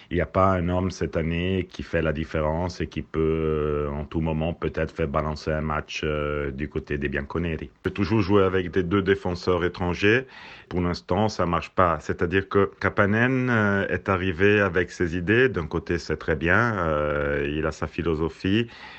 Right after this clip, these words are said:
Mais il n'a pas encore réussi, disons, à,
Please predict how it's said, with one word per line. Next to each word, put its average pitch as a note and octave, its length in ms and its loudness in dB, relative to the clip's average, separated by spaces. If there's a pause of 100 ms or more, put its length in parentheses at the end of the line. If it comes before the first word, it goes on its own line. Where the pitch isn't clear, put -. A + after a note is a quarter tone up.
(140)
Mais F#2 520 2
il E2 160 -2
n'a E2 160 2
pas F#2+ 240 4
encore F#2 420 2
réussi, G2 640 0
disons, F2 560 0
à, D2+ 800 2